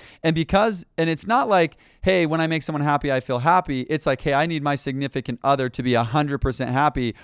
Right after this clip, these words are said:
or, or I can't be happy at all." And,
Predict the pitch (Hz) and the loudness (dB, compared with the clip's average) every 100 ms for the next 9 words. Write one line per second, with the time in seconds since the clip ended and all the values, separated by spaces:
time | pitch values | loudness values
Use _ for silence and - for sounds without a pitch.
0 | - 147 139 - 139 151 175 170 117 143 | -8 4 4 6 6 6 4 -2 -4 -4
1 | 131 127 139 120 113 147 95 - - - | -2 -2 -2 0 6 4 4 -6 -20 -20
2 | - - 151 143 | -20 -2 0 0